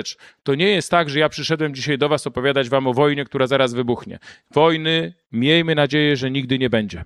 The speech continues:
Natomiast ja jestem zwolennikiem, i tu akurat, e, zgadzam się z prezydentem Trumpem, hasła pokój przez siłę. To znaczy musimy mieć takie możliwości, musimy mieć takie,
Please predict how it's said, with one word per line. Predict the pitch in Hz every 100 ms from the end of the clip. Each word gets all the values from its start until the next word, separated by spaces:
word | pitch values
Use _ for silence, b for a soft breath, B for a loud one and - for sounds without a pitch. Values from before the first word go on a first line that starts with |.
| -
Natomiast | 123 127 190 190 151 120 - -
ja | 117 143 170
jestem | 156 156
zwolennikiem, | 120 135 135 139 185 156
i |
tu | - 143
akurat, | 120 139 123 117 - 127 117 117
e, |
zgadzam | 113 139 135 123
się | 131
z |
prezydentem | - 123 117 127 120 110
Trumpem, | 143 156 147 147
hasła | 131 139 131 160 139
pokój | - 202 196 180
przez | - 160
siłę. | - 151 104 - B B B B
To | 135
znaczy | 139 160 -
musimy | 139 139 170 156
mieć | 143 -
takie | 135 135
możliwości, | 123 113 113 117 139 - 180 208 B B
musimy | 131 143 - 170 147 127 117
mieć | 127 120 -
takie, | - 135 - 123 113